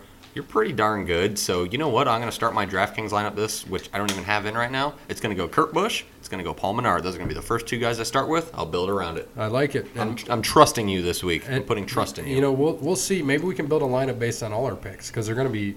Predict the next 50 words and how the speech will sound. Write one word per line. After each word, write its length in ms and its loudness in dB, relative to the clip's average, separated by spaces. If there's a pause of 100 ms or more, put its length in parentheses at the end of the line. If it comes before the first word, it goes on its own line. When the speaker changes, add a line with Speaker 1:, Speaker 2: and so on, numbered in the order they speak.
Speaker 2:
they 80 -2
might 260 0
be 80 0
different. 400 -2 (340)
Speaker 1:
Yeah, 200 2
Speaker 2:
We'll 120 2
see. 140 0
Speaker 1:
we 60 2
can 80 -4
do 100 0
that. 180 0
Speaker 2:
Um, 200 -2 (280)
uh, 240 0 (160)
speaking 360 0
of 60 -2
DraftKings, 580 -2
I 200 0
happen 360 -2
to 80 -2
win 600 0 (240)
our 120 0
pool 280 -2
this 200 -4
week 200 -4
by 120 -2
a 100 -4
half 340 -6
a 80 -6
point. 460 -2 (280)
Speaker 1:
Yes. 480 2
Speaker 2:
Now, 80 6
a 60 8
Speaker 1:
Over. 40 4
Speaker 2:
half 240 2
a 40 0
point, 400 -2
wh-, 240 -2
what 100 2
do 60 4
you 80 2
get, 160 2
a 40 0
quarter 360 2
of 100 -2
a 40 0
point 340 0
for 120 0
a 40 -2
fast 360 -2
lap? 340 -2